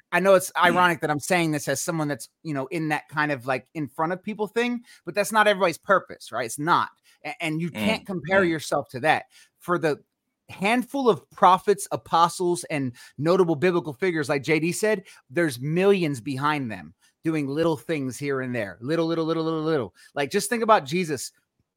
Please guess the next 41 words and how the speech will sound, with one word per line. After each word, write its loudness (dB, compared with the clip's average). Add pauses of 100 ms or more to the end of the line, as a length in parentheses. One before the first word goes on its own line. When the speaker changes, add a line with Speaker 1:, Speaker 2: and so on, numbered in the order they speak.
(200)
Speaker 1:
At 0
the -6
age 0
thirty, 2
he -8
shows 0
up. 0 (180)
But -4
for 4
thirty 4
years, 0 (200)
he -4
lived 2
an 0
entire 2
life, 2
and -4
his 0
life 0 (240)
had -4
people -4
in -2
it. -8 (380)
I 2
mean, 0
look -2
at -8
Joseph. 0 (280)
Joseph's 2
purpose -2 (300)
barely 2
even -2
mentioned. -4 (760)
Joseph 2
is -2
barely 2
ever 2
mentioned -2
in -2
the -4
Bible, 0